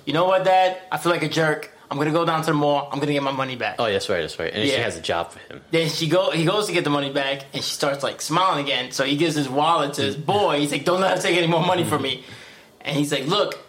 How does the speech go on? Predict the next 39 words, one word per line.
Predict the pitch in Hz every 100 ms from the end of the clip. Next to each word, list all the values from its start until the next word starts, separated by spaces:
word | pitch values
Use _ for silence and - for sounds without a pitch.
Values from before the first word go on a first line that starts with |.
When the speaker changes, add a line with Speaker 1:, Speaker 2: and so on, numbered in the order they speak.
| -
Speaker 1:
I | 131
came | 165 208
down | 214 180
here | 185
'cause | 170 139
I | 151
wanna | 175
tell | 170 170
you | 156
that | 143
I | 139
want," | 139 175 185
and | 139
he | 135
was | 139
gonna | 143
say, | 135
"I | 123
wanna | 120
quit." | - 214 180 -
Speaker 2:
Yeah. | 104 85 78
Speaker 1:
"Oh, | 147
I | 139 143
want | 156 143
my | 135
money | 135 165 147
back, | 120 117
Speaker 2:
Yeah. | 131
Speaker 1:
actually." | 78 120 113 - - -
And | 143
she's | 151
like, | 135 135
"You | 170
want | 202 202
a |
job?" | 220 170 123 - - - - -
He's | 185 160
like, | 143 - - -
"Really?" | 175 285 427